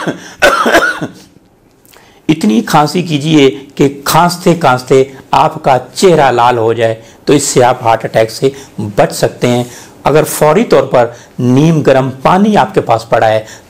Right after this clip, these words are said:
तो वो आप पी लीजिए, वो भी आपके लिए साथ ही बहुत मुफीद होगा। ये फर्स्ट एड है। आप हॉस्पिटल जाने से जो है, यानी हॉस्पिटल में अगर लेट हो जाता है तो आप जो है मौत से बच सकते हैं। ज़िंदगी मौत तो अल्लाह के हाथ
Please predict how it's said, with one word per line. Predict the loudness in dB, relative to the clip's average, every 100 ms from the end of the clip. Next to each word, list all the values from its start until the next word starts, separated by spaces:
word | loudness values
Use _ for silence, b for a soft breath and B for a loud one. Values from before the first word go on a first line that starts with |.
| -4
तो | -2
वो | 2 2
आप | 2 -2
पी | -8 -4
लीजिए, | -4 -4 -2 -2 B B -4
वो | 0 2
भी | 4
आपके | 2 0 -2
लिए | -2 0 -2 -4
साथ | -4 0 0 0 -4
ही | -6 B -10
बहुत | -8 -2 0 2 0 0
मुफीद | -2 -2 0 0
होगा। | 0 -2 -4 B B -6
ये | 2 4 2
फर्स्ट | 2 -2 0 2
एड | 2 4
है। | 2 0 B B -2
आप | 0 -2 -4
हॉस्पिटल | -4 -2 -2 -2
जाने | 0 0 2 0
से | -2 0
जो | 2
है, | 2 -2 B B B -2
यानी | 0 2 2
हॉस्पिटल | 0 -2 -2 0
में | 2
अगर | 2 2
लेट | 4 4 4
हो | 2
जाता | 2 2 0
है | 0 -2 B B -4
तो | 2
आप | 2 2 2
जो | 2
है | 4 2 -2 B B B B B
मौत | -4 2 4 2 0
से | -2 2
बच | 0
सकते | -2 -8 -6 -4
हैं। | -4 -4 -4
ज़िंदगी | 0 0 2 2
मौत | 4 2 2
तो | 2
अल्लाह | 2 0 -2
के | 0 -2
हाथ | 0